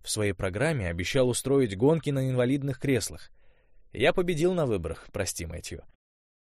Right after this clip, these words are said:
Мама до сих пор хранит вырезку из газеты «Курьер Мэйл», где помещена большая фотография и рассказ обо мне. В газете приводились мои слова:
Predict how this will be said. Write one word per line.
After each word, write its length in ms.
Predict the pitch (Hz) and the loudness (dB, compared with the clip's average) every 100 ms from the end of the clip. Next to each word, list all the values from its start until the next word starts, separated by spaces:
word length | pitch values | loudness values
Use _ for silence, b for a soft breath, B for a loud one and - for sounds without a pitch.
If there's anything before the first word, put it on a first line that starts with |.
| _ _ | _ _
Мама 360 | 151 160 196 151 | -4 -2 0 2
до 80 | 151 | 4
сих 200 | 151 - | 2 4
пор 200 | 156 - | 4 4
хранит 420 | 117 120 123 101 | 2 2 0 0
вырезку 380 | 110 107 - 98 | 0 0 0 -2
из 120 | 92 | 0
газеты 400 | 104 95 107 87 | 0 0 -2 -2
«Курьер 360 | 104 98 95 | -2 0 0
Мэйл», 360 | 90 120 107 87 b b | 0 0 0 -2 b b
где 240 | - 98 107 | -8 0 0
помещена 520 | 104 104 - 107 104 | 0 -4 0 0 2
большая 400 | 98 98 - 101 | 0 0 2 2
фотография 640 | 98 98 92 107 107 - | 0 -4 0 0 0 -2
и 20 | 92 | -2
рассказ 440 | 90 - 107 - | -2 -2 -4 -4
обо 140 | 85 | -4
мне. 280 | 82 80 - - _ _ - | -6 -8 -14 -20 _ _ -12
В 120 | 101 | -2
газете 420 | 107 117 196 - | 0 2 2 0
приводились 640 | - 98 101 120 180 175 139 | -4 -2 0 -2 -4 -6 -4
мои 160 | 147 | -4
слова: 400 | 147 147 127 87 | -2 0 0 -2